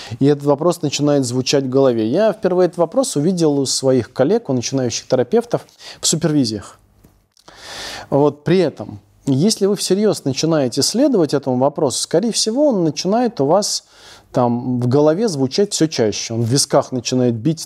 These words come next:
почти как пульс. Что делать, что делать, что делать, что делать?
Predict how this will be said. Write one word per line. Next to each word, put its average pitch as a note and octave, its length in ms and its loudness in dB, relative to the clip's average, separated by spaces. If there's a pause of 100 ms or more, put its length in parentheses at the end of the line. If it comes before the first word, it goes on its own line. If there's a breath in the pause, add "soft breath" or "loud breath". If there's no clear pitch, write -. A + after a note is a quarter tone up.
(120)
почти A#2+ 280 -2
как - 240 -2
пульс. - 380 -2 (340 loud breath)
Что - 220 0
делать, A#2 260 2
что - 180 -2
делать, A#2 240 2
что - 200 0
делать, A2+ 240 0
что - 200 0
делать? A2 440 -2